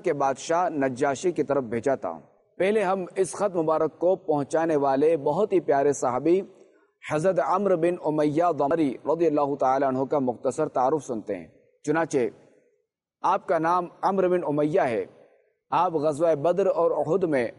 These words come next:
مشرکوں کے ساتھ آئے تھے، مگر احد سے واپسی پر مسلمان ہو گئے۔ عرب کے مشہور بہادر تھے۔ مسلمانوں کے ساتھ پہلے غزوہ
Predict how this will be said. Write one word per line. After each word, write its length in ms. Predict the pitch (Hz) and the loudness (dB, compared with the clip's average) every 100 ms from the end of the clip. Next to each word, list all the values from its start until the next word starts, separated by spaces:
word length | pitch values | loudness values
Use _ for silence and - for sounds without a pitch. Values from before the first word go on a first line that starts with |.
| - | -8
مشرکوں 640 | 123 147 151 143 - 190 | -4 -4 -2 -4 0 -2
کے 180 | 165 160 | 2 0
ساتھ 500 | 127 - 139 160 - - | 0 -2 0 0 -2 0
آئے 260 | 139 165 | 2 2
تھے، 260 | - 117 87 - _ _ _ _ _ _ | 0 -4 -4 -10 _ _ _ _ _ _
مگر 300 | 143 170 196 190 | -4 0 0 0
احد 340 | 165 143 220 196 | -2 0 -2 0
سے 160 | 185 | 0
واپسی 380 | 160 143 - 156 | 2 0 -2 -4
پر 240 | 170 202 220 - - | 0 0 -2 -10 -6
مسلمان 520 | 151 - 165 196 196 | -6 -2 0 2 2
ہو 160 | 135 110 | 0 2
گئے۔ 200 | 104 90 - _ _ _ _ _ _ _ _ | -2 -4 -14 _ _ _ _ _ _ _ _
عرب 320 | 165 254 262 | 0 0 -2
کے 100 | - | -2
مشہور 340 | 208 165 262 262 | 0 0 2 0
بہادر 400 | 180 151 170 247 | 0 0 0 0
تھے۔ 260 | 170 107 82 - - | 0 -2 -4 -14 -6
مسلمانوں 540 | 139 185 170 156 175 | -4 -2 0 2 0
کے 120 | 165 160 | 0 0
ساتھ 480 | - 156 165 - | 2 0 0 -2
پہلے 340 | - 156 185 185 | 0 0 2 2
غزوہ 400 | 135 139 139 | 2 -2 2